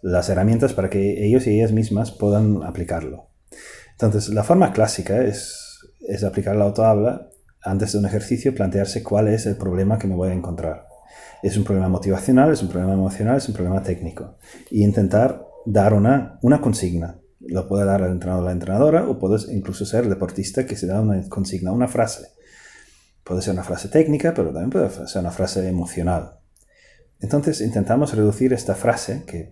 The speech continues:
probablemente es un poco más compleja, en una palabra o una expresión muy corta. Y esa palabra, esa expresión más corta, entonces le pedimos al deportista que la repita en momentos estratégicos durante la ta-, durante la tarea. En el tenis, por ejemplo, si es una,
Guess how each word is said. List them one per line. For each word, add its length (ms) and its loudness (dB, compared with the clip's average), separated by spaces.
probablemente 440 2
es 80 -10
un 60 -12
poco 180 -8
más 140 -4
compleja, 600 -2
en 140 0
una 180 4
palabra 480 -6
o 120 -4
una 200 0
expresión 560 -4
muy 120 0
corta. 420 -6
Y 100 6
esa 400 2
palabra, 340 4
esa 220 -2
expresión 420 -4
más 160 2
corta, 460 -2
entonces 460 -4
le 80 0
pedimos 320 0
al 60 2
deportista 540 -2
que 120 -2
la 100 0
repita 520 -4
en 80 -2
momentos 420 0
estratégicos 880 -4
durante 300 0
la 140 -4
ta-, 260 -8
durante 300 -4
la 120 -6
tarea. 320 -10
En 100 -6
el 100 -2
tenis, 240 -2
por 140 -4
ejemplo, 300 0
si 100 -6
es 140 -6
una, 340 -6